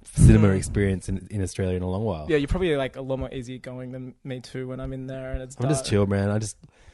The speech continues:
Speaker 2: You're the chill one. Everyone knows that.
Speaker 1: <laughs>
Speaker 2: You're the chiller.
Speaker 1: Me
Speaker 2: You're,
Speaker 1: and my son just
Speaker 2: you're the
Speaker 1: just
Speaker 2: Joey.
Speaker 1: get
Speaker 2: I'm the Chandler. <laughs> We get it.
Speaker 1: <laughs>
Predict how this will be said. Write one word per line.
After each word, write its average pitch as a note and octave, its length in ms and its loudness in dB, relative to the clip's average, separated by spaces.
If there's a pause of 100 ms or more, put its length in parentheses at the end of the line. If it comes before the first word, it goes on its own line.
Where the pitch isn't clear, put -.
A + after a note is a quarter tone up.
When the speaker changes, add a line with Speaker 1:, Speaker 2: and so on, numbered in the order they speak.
(120)
Speaker 2:
You're F3+ 120 6
the B3+ 60 8
chill F#3 280 4
one. F3 220 4
Everyone F3 260 2
knows E3 180 4
that. D3 880 2
Speaker 1:
<laughs> - 60 -6
Speaker 2:
You're E3 100 2
the G#3+ 80 0
chiller. D#3+ 420 2 (1160)
Speaker 1:
Me B2 120 4
Speaker 2:
You're, B2 80 8
Speaker 1:
and A#2 40 4
my A2 80 4
son G#2+ 380 4
just G2+ 280 -4
Speaker 2:
you're G3 140 6
the A3 80 8
Speaker 1:
just A#2 100 6
Speaker 2:
Joey. F#3 360 10
Speaker 1:
get F3+ 120 2
Speaker 2:
I'm D#3+ 140 0
the E3+ 80 -2
Chandler. D3+ 540 0
<laughs> - 60 -2
We A#3+ 100 6
get F3+ 260 4
it. F#3 960 0
Speaker 1:
<laughs> - 0 -